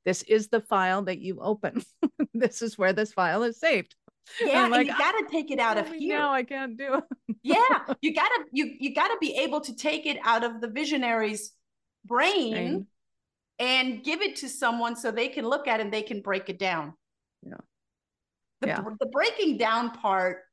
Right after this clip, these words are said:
Speaker 2: for me is, is easy 'cause I, in my personality type, I am very high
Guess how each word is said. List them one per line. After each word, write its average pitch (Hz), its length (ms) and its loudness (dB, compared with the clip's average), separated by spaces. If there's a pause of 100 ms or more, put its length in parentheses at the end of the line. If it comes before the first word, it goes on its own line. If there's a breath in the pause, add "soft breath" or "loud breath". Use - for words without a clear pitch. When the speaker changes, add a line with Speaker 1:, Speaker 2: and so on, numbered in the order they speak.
(400)
Speaker 2:
for 339 140 2
me 302 460 2
is, 226 180 -6 (220)
is 226 260 -2
easy 294 380 -4
'cause 254 340 -4
I, 214 220 2
in 226 220 -4
my 214 180 2
personality 226 800 -2
type, 196 360 0 (320 loud breath)
I 214 100 2
am 240 380 0
very 240 300 0
high 220 540 -2